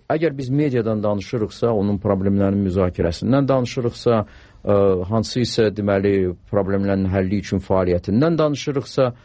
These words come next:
burada bilavasitə jurnalistlərin, ə, tam şəkildə fəaliyyət göstərməsi də mümkün deyil. Axı jurnalist peşəkar, jurnalist o hər zaman, ə,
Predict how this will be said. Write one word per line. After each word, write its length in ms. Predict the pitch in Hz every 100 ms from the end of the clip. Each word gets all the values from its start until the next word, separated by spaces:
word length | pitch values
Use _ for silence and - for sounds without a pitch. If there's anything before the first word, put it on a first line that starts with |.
| _ _ _ _ _
burada 380 | 156 190 175 165 127 - 175
bilavasitə 800 | 185 147 107 101 - - 107 87 -
jurnalistlərin, 1200 | - 92 110 117 113 113 110 - 113 110 123 117 92 - - _ _
ə, 140 | 98 101 95 95 - - -
tam 240 | 131 139
şəkildə 480 | - 107 - 95 98
fəaliyyət 480 | - 101 101 110 -
göstərməsi 640 | 113 - 127 135 160 - 220
də 100 | 110
mümkün 400 | 78 69 80 87
deyil. 200 | - - - - - -
Axı 220 | 120 165 160
jurnalist 500 | 175 190 214 233 - -
peşəkar, 560 | 131 143 - 170 95 - _ _ -
jurnalist 640 | 101 113 135 151 226 - - _ - _ _ 190
o 140 | 226 - _ _ _ _ _ 175
hər 160 | 220
zaman, 380 | 160 170 180 170 - _ -
ə, 160 | 120